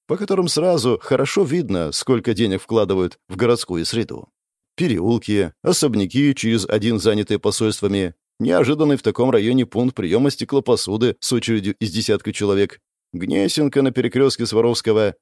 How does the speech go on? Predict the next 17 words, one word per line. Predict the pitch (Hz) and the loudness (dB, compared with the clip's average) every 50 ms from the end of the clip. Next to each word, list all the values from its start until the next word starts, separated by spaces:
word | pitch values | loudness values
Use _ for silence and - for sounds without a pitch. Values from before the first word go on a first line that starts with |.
| _ _ - | _ _ -8
улица | 147 180 165 131 - - - - | -6 -4 -2 -2 -2 -2 -4 -2
Паляшвили | - - 104 90 82 71 71 - - 107 151 156 143 135 120 98 - _ _ _ _ _ - | 0 0 0 2 2 0 -2 -2 -2 -2 0 2 2 2 2 0 -2 _ _ _ _ _ -8
и | - | -2
вот | 127 185 214 - - 139 | 0 0 0 0 0 -2
угол | 160 170 127 147 147 139 117 - - | -2 0 2 2 2 2 0 -2 -6
Скатерного. | - - - 135 131 107 90 - 80 57 55 53 50 - - - _ _ _ _ _ - | -8 -4 0 0 0 0 0 -4 -10 -12 -12 -14 -16 -18 -20 -20 _ _ _ _ _ -12
«Здравствуй, | 87 85 82 135 156 180 190 185 160 - - 165 165 143 | -8 -4 0 2 4 4 4 4 2 0 0 2 2 2
школа!» | - - - 143 156 156 117 - 50 - - _ _ _ _ _ _ _ _ _ _ _ | 0 0 0 2 2 2 2 -2 -4 -10 -16 _ _ _ _ _ _ _ _ _ _ _
У | - - 117 | -6 -6 -2
подъезда | - 92 78 69 - 135 165 170 127 107 123 113 | 0 0 -2 0 2 2 2 2 2 2 2 2
на | 101 82 | 2 2
только | - 147 165 156 - 123 | 0 0 0 2 0 -2
что | 110 - - 107 - | -2 -2 -2 -2 0
политом | - 101 127 143 - 117 110 110 | 0 0 0 0 0 0 0 0
из | 101 | 0
шланга | - 107 117 127 120 104 107 | 0 0 0 2 2 2 2
асфальте | 107 - - 160 165 165 143 - 127 123 107 87 | 0 0 0 0 2 2 0 0 0 0 0 -2